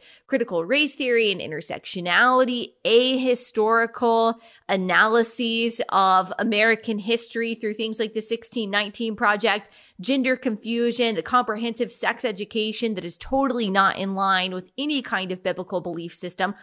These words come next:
or even science. So if you're wanting to get your kids out of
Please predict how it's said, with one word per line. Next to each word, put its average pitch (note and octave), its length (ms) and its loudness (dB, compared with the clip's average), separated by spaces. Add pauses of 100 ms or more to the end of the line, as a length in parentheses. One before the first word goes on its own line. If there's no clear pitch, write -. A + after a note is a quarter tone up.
(180)
or - 80 -2
even A#3 320 2
science. F#3+ 760 2 (200)
So C4+ 200 4
if C4 100 2
you're B3 160 4
wanting D4 380 2
to A#3+ 120 -2
get B3+ 220 -2
your A#3+ 140 2
kids A3 280 2 (120)
out G3 160 4
of D#3+ 200 0